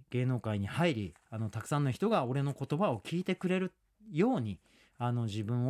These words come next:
を成長させようっていうふうに思ったんで、うん、もし何か人に教えるっていうものを目指すなら、あの、それ以外の自分の本業、まあ、あの、ややこしいさんの、あの、最も、あの、生きる本業を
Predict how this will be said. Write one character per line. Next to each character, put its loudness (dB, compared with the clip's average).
を 0
成 -4
長 -4
さ -6
せ -6
よ 0
う -4
っ -4
て -12
い -6
う -4
ふ -2
う -2
に -4
思 -2
っ -6
た -6
ん -10
で、 -8
う 2
ん、 4
も 2
し 0
何 2
か -2
人 0
に 6
教 2
え 4
る 2
っ -2
て 0
い 4
う -
も 2
の 2
を 2
目 4
指 2
す -4
な 4
ら、 0
あ -2
の、 0
そ 0
れ 6
以 4
外 4
の 2
自 -2
分 0
の 2
本 2
業、 4
ま 4
あ、 4
あ 2
の、 0
や 4
や 4
こ 0
し 2
い 4
さ 2
ん 2
の、 2
あ -2
の、 2
最 6
も、 2
あ -8
の、 -2
生 -2
き 2
る 0
本 2
業 4
を 0